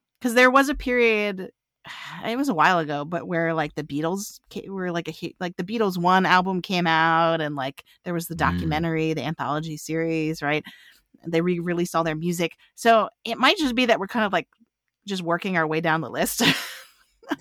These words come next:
Speaker 1: These, like, famous
Speaker 2: <laughs>
Speaker 1: musical artists, I guess. Um, but it is really interesting to think about, like, why Elvis and why now.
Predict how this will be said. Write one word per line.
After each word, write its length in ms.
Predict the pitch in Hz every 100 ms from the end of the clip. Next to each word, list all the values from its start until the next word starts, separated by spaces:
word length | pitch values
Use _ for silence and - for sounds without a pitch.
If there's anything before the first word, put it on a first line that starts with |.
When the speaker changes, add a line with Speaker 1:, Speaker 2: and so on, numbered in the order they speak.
| -
Speaker 1:
These, 220 | 320 -
like, 140 | 247
famous 340 | - 175 190 165
Speaker 2:
<laughs> 20 |
Speaker 1:
musical 340 | 165 190 240
artists, 400 | 226 262 302 339
I 100 | -
guess. 340 | 202 226 339 - - - - -
Um, 500 | 214 202 190 180 180 _ _ _ _ - -
but 100 | 214
it 120 | 220
is 160 | 247 240
really 240 | 247 208
interesting 360 | 190 196 190 175
to 60 | 165
think 160 | 170
about, 180 | 170 151
like, 120 | 143 139
why 260 | 139 139
Elvis 440 | 107 139 147 147 151
and 120 | 143
why 160 | 135
now. 460 | 123 127 117 120 139